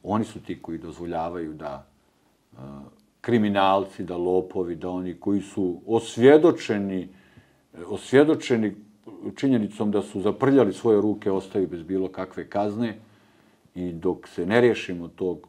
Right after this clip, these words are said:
pitanja, odnosno dok tužilaštvo i sudstvo konačno ne procesuiraju te ljude, a policija naravno uradi svoj posao. Inače, jedina institucija za koju danas čvrsto vjerujem da još radi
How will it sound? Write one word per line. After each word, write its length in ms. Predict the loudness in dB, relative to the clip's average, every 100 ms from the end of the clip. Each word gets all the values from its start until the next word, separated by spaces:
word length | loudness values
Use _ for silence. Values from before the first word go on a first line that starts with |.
| -12
pitanja, 520 | -12 -8 -10 -8 -10
odnosno 440 | -12 -16 -16 -16
dok 200 | -12 -14 -16 _ _ _ _ _ _
tužilaštvo 600 | -6 0 0 0 -2 -4
i 60 |
sudstvo 440 | -4 -6 -10 -8 -8
konačno 480 | -4 -4 -4 -6 -8
ne 120 | -8
procesuiraju 800 | -8 -12 -12 -2 2 4 2 -2
te 220 | -8 -8
ljude, 440 | -4 -4 -4 -8 -12 _ _ _ -4
a 100 | -2
policija 460 | 0 0 0 -2
naravno 380 | 2 4 4 2
uradi 280 | 4 4 2
svoj 260 | 0 0 2
posao. 280 | 2 4
Inače, 340 | 6 6 6 8
jedina 320 | 10 8 6
institucija 580 | 2 -2 0 2 4 2
za 140 | 2
koju 260 | 2 2 6
danas 360 | 6 6 2 -6 -20 -20 _
čvrsto 380 | 2 2 4 4
vjerujem 380 | 8 8 8 6
da 80 | 6
još 280 | 6 6
radi 580 | 6 10 10 10 4 -2